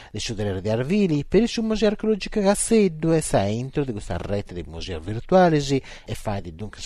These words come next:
da visitare gratis, abbarrando un domo,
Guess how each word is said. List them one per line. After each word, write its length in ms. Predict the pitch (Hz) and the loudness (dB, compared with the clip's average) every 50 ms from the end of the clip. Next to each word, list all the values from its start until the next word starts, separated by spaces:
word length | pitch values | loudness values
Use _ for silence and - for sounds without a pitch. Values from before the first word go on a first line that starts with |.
| 92 80 | -12 -10
da 100 | 85 85 | -12 -12
visitare 720 | 82 87 - 117 151 - - - 85 73 87 107 131 131 | -12 -10 -8 -8 -8 -8 -6 -6 -4 -4 -4 -4 -4 0
gratis, 680 | 147 156 147 131 123 - - - 135 127 120 131 139 131 - - - - - | 2 2 4 2 2 -2 -4 -4 -6 -4 -2 -2 -4 -4 -6 -8 -16 -10 -8
abbarrando 640 | - 85 82 82 87 87 82 80 78 82 87 113 135 | -6 -4 -2 -2 -2 -2 -2 -4 -4 -4 -6 -6 -4
un 100 | 156 156 | 0 4
domo, 500 | 180 214 196 175 160 156 156 156 151 | 6 6 6 6 4 2 2 0 0